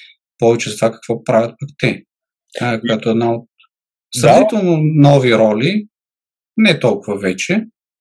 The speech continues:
Speaker 1: но да речем от последните, може би, пет-десет години.
Speaker 2: Да,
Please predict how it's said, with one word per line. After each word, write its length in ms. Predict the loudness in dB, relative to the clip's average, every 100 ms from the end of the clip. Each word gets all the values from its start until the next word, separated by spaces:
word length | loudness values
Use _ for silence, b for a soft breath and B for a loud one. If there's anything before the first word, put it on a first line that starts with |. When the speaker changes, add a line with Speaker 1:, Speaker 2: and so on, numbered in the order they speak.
| _
Speaker 1:
но 200 | -2 0
да 100 | -2
речем 260 | -6 -2 0
от 160 | 0
последните, 420 | -6 -4 -4 -4 -4
може 260 | -4 -4
би, 140 | -4 -2
пет-десет 380 | -2 -2 -6 -8
години. 320 | -10 -12 -14 _ _ _ B B B B _ -12
Speaker 2:
Да, 260 | -2 0